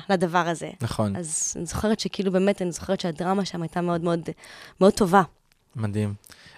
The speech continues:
Speaker 2: ותגידי, כל הש-, את המון שנים בתעשייה, ובאמת, כמו שאמרנו, עשית הרבה דברים. ראית גם איך התחום מאוד השתנה, ועדיין גם מרגישים את השינוי שלו.
Speaker 1: נכון.
Speaker 2: מה, מה את חושבת על זה?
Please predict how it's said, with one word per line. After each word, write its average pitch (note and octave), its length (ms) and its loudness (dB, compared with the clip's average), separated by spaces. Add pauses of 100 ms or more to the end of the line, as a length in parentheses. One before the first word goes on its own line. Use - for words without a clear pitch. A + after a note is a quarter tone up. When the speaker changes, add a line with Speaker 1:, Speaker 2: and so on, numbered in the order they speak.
Speaker 2:
ותגידי, A#2+ 520 4 (720)
כל D#3+ 240 8
הש-, F3+ 220 8 (640)
את - 100 -4
המון D3 260 8
שנים B2+ 260 2
בתעשייה, G2+ 500 -2
ובאמת, A#2+ 420 4
כמו C3 200 0
שאמרנו, C3+ 280 4
עשית C3 320 0 (220)
הרבה A#2 280 6
דברים. C3+ 360 6 (460)
ראית D3 360 6
גם F3 180 8
איך C#3+ 180 2
התחום C3+ 640 0
מאוד B2 380 2
השתנה, G#2+ 380 2 (520)
ועדיין B2+ 500 8
גם D#3+ 100 8
מרגישים C3 420 4
את G#2+ 60 -6
השינוי A2 300 -2
שלו. F#2 180 -4
Speaker 1:
נכון. D#3+ 160 -12 (340)
Speaker 2:
מה, C#3 460 6
מה C3+ 140 6
את C#3 60 2
חושבת A2 360 -2
על G2+ 60 -2
זה? F#2+ 140 -4